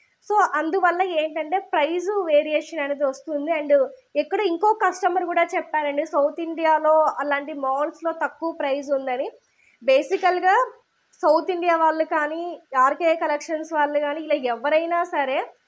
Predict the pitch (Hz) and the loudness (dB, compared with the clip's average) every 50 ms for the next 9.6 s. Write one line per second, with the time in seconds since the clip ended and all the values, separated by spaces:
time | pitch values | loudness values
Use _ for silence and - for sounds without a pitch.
0 | _ _ _ _ _ _ _ _ - 277 269 262 269 302 349 359 370 370 392 403 | _ _ _ _ _ _ _ _ -2 2 4 4 6 4 4 2 0 -2 -2 -2
1 | 415 392 320 302 320 320 320 311 320 302 302 302 370 415 339 285 277 262 247 277 | -2 0 0 -2 -2 -4 -4 -4 -4 -4 -4 -4 -6 -6 -4 -2 -2 0 0 0
2 | 294 320 320 330 320 320 - - 330 285 349 403 523 554 571 539 - - - 262 | 0 0 0 0 -2 -4 -8 -8 -2 2 2 4 4 4 2 0 -2 -6 -8 -12
3 | 247 285 311 330 320 339 349 339 - 330 294 294 - 330 311 302 294 285 359 440 | -10 -8 -6 -2 0 2 0 2 2 -2 -2 -2 -4 -6 -6 -6 -8 -6 -6 -4
4 | 427 339 285 269 - 339 330 - - 330 285 269 262 254 254 254 277 320 311 277 | -2 -2 -2 -2 -4 -8 -8 -6 -2 0 2 2 2 2 0 -2 -2 -2 0 0
5 | 262 269 277 294 294 277 262 262 269 285 294 285 311 311 285 262 262 277 285 - | 0 0 -2 -4 -2 -2 0 2 2 0 2 2 2 2 2 0 -2 -4 -6 -6
6 | 285 240 233 233 269 262 - 285 247 226 269 415 494 - - _ - _ _ _ | -4 -4 -4 -6 -8 -8 -6 -4 -4 -4 -4 -4 -6 -8 -12 _ -20 _ _ _
7 | _ _ - 381 403 403 330 320 302 302 311 311 294 294 294 320 349 349 359 330 | _ _ -2 0 2 2 4 4 4 4 4 4 2 2 2 0 0 -2 -2 -4
8 | 330 320 370 392 392 359 294 294 302 311 330 330 311 247 - _ _ _ _ _ | -2 -4 -6 -4 -2 0 0 0 0 -4 -6 -6 -8 -8 -12 _ _ _ _ _
9 | _ _ _ _ - 285 285 302 302 302 311 302 | _ _ _ _ -6 0 2 2 4 2 0 0